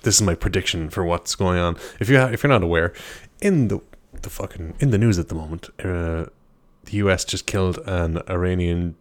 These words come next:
general. And the supreme leader, <laughs> the supreme leader, I don't know what they call, his title is, but the leader of Iran is, um,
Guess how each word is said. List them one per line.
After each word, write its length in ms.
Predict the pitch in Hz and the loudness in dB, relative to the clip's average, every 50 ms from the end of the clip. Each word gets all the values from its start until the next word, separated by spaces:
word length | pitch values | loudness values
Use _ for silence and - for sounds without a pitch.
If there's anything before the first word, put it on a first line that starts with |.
| _ _ _ _ | _ _ _ _
general. 440 | - - 104 87 82 80 80 78 - _ _ - - - - - - - - - - - - - - _ - _ _ _ _ _ | 0 0 2 2 2 -2 -4 -6 -10 _ _ -20 -20 -20 -20 -20 -20 -20 -20 -20 -20 -20 -20 -20 -20 _ -20 _ _ _ _ _
And 540 | 101 98 92 87 85 82 80 80 - - - _ - | 0 0 2 2 0 0 -2 -4 -6 -8 -14 _ -6
the 120 | 92 85 | -4 -4
supreme 360 | - - - 123 131 120 107 | -4 -2 2 4 4 4 4
leader, 460 | 101 101 92 87 85 82 - - 92 80 - - | 4 4 2 2 0 0 -2 -2 -2 -2 -2 -2
<laughs> 160 | - - - | -4 -8 -8
the 100 | - - | -8 -6
supreme 320 | - - - - 90 87 82 | -6 -6 -8 -8 -8 -6 -6
leader, 300 | 80 80 76 78 - - - | -6 -6 -6 -8 -10 -6 -4
I 80 | 95 | -2
don't 120 | 98 101 92 | 0 2 4
know 100 | 92 87 | 4 4
what 160 | 82 78 - | 2 0 -2
they 80 | - | -4
call, 260 | - - - 101 90 - - | -6 -4 -4 -4 -6 -4 -4
his 140 | 85 - - | -4 -4 -2
title 320 | - 98 87 - - 87 | 0 0 0 0 -2 -6
is, 120 | 78 - - - - - - - | -6 -8 -10 -14 -16 -18 -16 -8
but 140 | - 98 - | -6 0 2
the 60 | - | 6
leader 280 | 107 131 135 117 101 92 | 6 8 8 6 6 4
of 160 | 92 90 82 | 4 2 2
Iran 480 | 85 85 85 82 82 85 85 85 87 - - | 2 2 2 2 2 0 -2 -2 -6 -6 -4
is, 340 | - 95 92 90 90 87 92 | -2 0 0 0 0 0 0
um, 480 | 90 87 85 82 82 82 82 82 - | 0 0 0 -2 -4 -4 -6 -8 -10